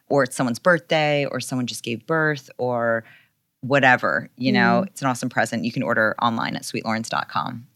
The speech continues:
Speaker 2: Awesome. Well, thank you so much for coming on. It was
Speaker 1: Thank you
Speaker 2: lovely
Speaker 1: so
Speaker 2: to
Speaker 1: much
Speaker 2: meet
Speaker 1: for
Speaker 2: you.
Speaker 1: having me.
Speaker 2: I'm so happy.
Speaker 1: I just think moms rule the world. They really do.
Speaker 2: A hundred
Speaker 1: And,
Speaker 2: percent.
Speaker 1: like, and I also think that if you are a mom who wants to be an entrepreneur or start a business, I just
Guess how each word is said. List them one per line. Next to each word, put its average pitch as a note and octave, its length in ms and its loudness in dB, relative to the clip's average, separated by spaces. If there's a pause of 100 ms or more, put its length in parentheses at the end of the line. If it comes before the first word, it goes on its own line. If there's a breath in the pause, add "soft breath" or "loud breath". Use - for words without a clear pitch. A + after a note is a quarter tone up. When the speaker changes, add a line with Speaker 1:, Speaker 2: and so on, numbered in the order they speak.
Speaker 2:
Awesome. G3 680 0
Well, A#3 140 4
thank C#4 260 0
you B4+ 100 4
so F4+ 120 -2
much D#4+ 160 2
for C#4+ 80 0
coming B3 260 4
on. A3+ 260 4
It G3 60 0
was G#3+ 100 4
Speaker 1:
Thank E3 100 2
you G#3+ 40 0
Speaker 2:
lovely G#3+ 280 4
Speaker 1:
so E4+ 80 6
Speaker 2:
to - 40 6
Speaker 1:
much A3+ 140 4
Speaker 2:
meet C4 80 2
Speaker 1:
for - 80 4
Speaker 2:
you. G3 80 6
Speaker 1:
having D3 320 4
me. C3+ 200 2
Speaker 2:
I'm A#3 60 -2
so B3+ 140 -4
happy. A#3 580 -2
Speaker 1:
I D3+ 100 4
just D#3+ 200 -2
think D#3+ 420 0 (100)
moms E3 680 0
rule C3 240 0
the B2 80 0
world. A2+ 480 -4 (300)
They C#3 140 2
really C3 300 2
do. G#2+ 140 0
Speaker 2:
A F2 80 2
hundred F#2+ 180 0
Speaker 1:
And, B2+ 140 2
Speaker 2:
percent. - 20 2
Speaker 1:
like, A#2+ 420 0 (360)
and D3 80 4
I C#3+ 80 6
also D3+ 260 2
think C3+ 300 -2
that B2 280 2 (320 soft breath)
if E3 140 0
you F3 160 0
are D3 220 6
a E3 40 2
mom F3+ 340 2
who E3 120 -2
wants C#3+ 280 -4
to C#3 80 -6
be C3+ 120 -2
an C#3+ 80 2
entrepreneur D3+ 720 0
or - 60 -4
start D3+ 240 0
a D3+ 40 -4
business, D#3+ 500 0 (440 loud breath)
I D3 380 4
just - 420 -8